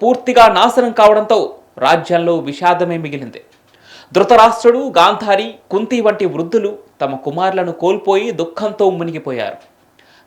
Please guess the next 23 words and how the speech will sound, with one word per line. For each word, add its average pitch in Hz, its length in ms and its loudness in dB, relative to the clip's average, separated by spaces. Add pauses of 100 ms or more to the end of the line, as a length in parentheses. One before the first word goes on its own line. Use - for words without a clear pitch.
(100)
గాంధారి 185 560 2 (280)
తన 165 140 4
వంద 175 340 2
మంది 202 320 0
కుమారులను 208 680 0
కోల్పోయిన 208 580 2
బాధలో 185 560 2 (280)
శ్రీకృష్ణునిపై 226 840 0
శాపం 202 500 0
విధించింది. 165 520 -6 (800)
ఇక 143 120 0
ధర్మరాజు 254 580 6
హస్తినాపుర 262 640 4
రాజుగా 240 380 6
అధిరోహించడంతో 226 1040 4 (320)
పాండవుల 247 500 8
పాలన 226 420 4
ప్రారంభమైంది. 196 720 -2 (300)
ధర్మరాజు 254 640 8
పాలన 196 340 4
పూర్తిగా 202 640 2
ధర్మబద్ధంగా 180 720 -2
సాగింది. 147 420 -10